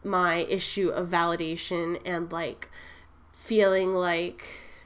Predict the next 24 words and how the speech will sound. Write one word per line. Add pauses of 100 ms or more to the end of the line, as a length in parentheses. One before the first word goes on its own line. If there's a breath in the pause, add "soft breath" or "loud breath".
(280)
I
wasn't
good
enough
because
I
couldn't
get
him
to
stay. (260 loud breath)
This
is
the
same
boy
that
told
me
I
look
great
in
a,